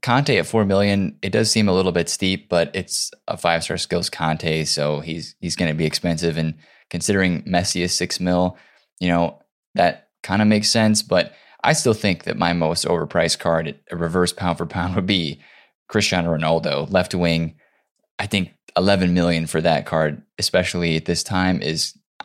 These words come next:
I'm surprised that he's held up that price for so long. If he had the five-star weak foot, I think that maybe you can make a half argument for it, but eleven million coins at this time of the year, you could buy, like,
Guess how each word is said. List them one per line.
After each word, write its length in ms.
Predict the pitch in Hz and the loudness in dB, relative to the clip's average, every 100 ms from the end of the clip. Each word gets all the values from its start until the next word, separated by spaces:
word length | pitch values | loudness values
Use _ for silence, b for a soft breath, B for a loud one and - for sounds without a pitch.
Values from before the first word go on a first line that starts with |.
| - | -8
I'm 200 | - 101 | -6 -4
surprised 420 | - 90 95 90 87 | -4 0 2 2 0
that 80 | |
he's 160 | 87 80 | -4 -4
held 240 | 82 85 | -4 0
up 300 | 78 71 - _ | 0 -2 -8 _
that 180 | - - | -6 -4
price 300 | - - - | -4 -4 -4
for 100 | - | -6
so 180 | - 80 | -4 -4
long. 380 | 78 73 71 78 _ _ _ | -2 -4 -4 -10 _ _ _
If 140 | 92 | -2
he 60 | 120 | 2
had 120 | 117 | 4
the 60 | - | 2
five-star 440 | 92 95 98 - | 2 2 2 -2
weak 200 | - 104 | -2 0
foot, 160 | 113 95 | 0 0
I 60 | |
think 240 | - 98 92 | 0 -4 -2
that 220 | - - _ _ _ _ _ | -6 -6 _ _ _ _ _
maybe 220 | 82 87 | -2 0
you 80 | 104 | 0
can 120 | 110 | 2
make 160 | 110 110 | 2 0
a 60 | 110 | 0
half 240 | 110 107 | 0 0
argument 380 | 120 113 113 - | 0 0 -2 0
for 200 | 110 113 | 2 2
it, 120 | - | 2
but 280 | 85 78 b b b b _ | -2 -2 b b b b _
eleven 300 | 92 101 127 | 0 2 4
million 260 | 98 107 87 | 4 2 0
coins 320 | 87 87 107 | 0 0 -2
at 100 | 80 | -4
this 160 | 92 - | -4 -2
time 240 | 92 101 | 0 0
of 60 | 92 | 0
the 80 | 85 | 0
year, 180 | 90 | 0
you 240 | 104 - 104 | 0 -4 -4
could 200 | 104 87 | -4 0
buy, 380 | 90 87 87 - | 0 2 0 -2
like, 280 | 82 - | -4 -6